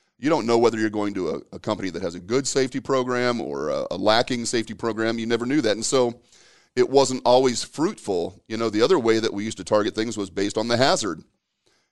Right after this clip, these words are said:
There, there might be a hazard that we were interested in, hexavalent chromium, for example, or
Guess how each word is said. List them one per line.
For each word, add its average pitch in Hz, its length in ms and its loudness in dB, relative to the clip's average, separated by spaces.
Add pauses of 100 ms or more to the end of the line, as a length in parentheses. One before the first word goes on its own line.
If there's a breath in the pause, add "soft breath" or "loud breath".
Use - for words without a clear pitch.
(120)
There, 98 160 -8
there 104 140 -6
might 104 220 -2
be 117 80 2
a 113 80 4
hazard 123 380 0
that 101 100 0
we 101 120 -2
were 95 120 -4
interested 87 360 -10
in, 80 280 -8
hexavalent 110 560 -4
chromium, 107 540 -2
for 101 140 -6
example, 92 600 -6
or 95 420 -4